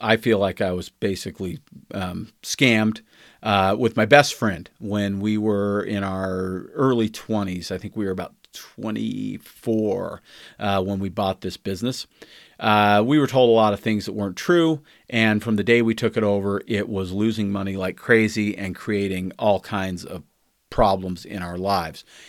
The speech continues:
And it was a business that had us out on the road. Now, for those of you who know a little bit about me, Vitality Nutrition has been around for forty-six years. And yes, I did own the store when I was in my early twenties. I bought it when I was twenty-two. And the store was doing fine.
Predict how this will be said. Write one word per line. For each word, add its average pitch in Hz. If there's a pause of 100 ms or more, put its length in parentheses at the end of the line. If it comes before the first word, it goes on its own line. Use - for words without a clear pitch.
(180)
And 135
it 143
was 139
a 117
business 175
that 113
had 120
us 117
out 107
on 104
the 101
road. 123
Now, 110 (300)
for -
those 131
of 135
you 120
who 117
know 113
a 110
little 127
bit 113
about 98
me, 98 (380)
Vitality 139
Nutrition 117
has 101
been 104
around 95
for -
forty-six 113
years. 98
And 104
yes, 131
I 110
did 127
own 131
the 104
store 107
when 92
I 92
was 92
in 98
my 92
early 95
twenties. 101
I 87
bought 98
it 85
when 87
I 82
was 87
twenty-two. - (800)
And 143
the 143
store 220
was 185
doing 147
fine. 101